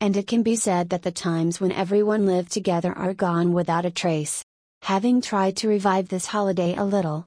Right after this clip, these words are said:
the company decides to play a game called Bodies, Bodies, Bodies. But because of the game, the guys start to quarrel even more. In the morning they see a dead man in the house.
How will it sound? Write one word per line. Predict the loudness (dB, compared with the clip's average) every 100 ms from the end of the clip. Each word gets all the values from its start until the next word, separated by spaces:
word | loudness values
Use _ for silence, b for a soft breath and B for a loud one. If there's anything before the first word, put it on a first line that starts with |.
| _ _
the | -6
company | -2 -2 0 0
decides | 0 -2 0 -2 -2
to | -8
play | -6 -2 0
a | 0
game | 2 2 2
called | 0 0 0 0 -2
Bodies, | 0 -2 -4 -8 -12 _
Bodies, | -2 0 0 -4 -8 -14 _
Bodies. | 0 0 0 -4 -6 -14 _ _ _
But | -2 0
because | -4 0 0 0
of | 0
the | -2
game, | 0 0 0 -2 -6 _
the | -2
guys | 2 2 0
start | -2 -2 -2 -2
to | -4 -4
quarrel | 0 2 2 2
even | 0 2 2
more. | 2 0 -2 -6 _ _ _
In | 0 2
the | 2
morning | 2 2 2 2
they | 2 0
see | 0 0 2
a | 2
dead | 0
man | 2 0 0
in | -2 0
the | 0
house. | -2 -2 -2 -4 -10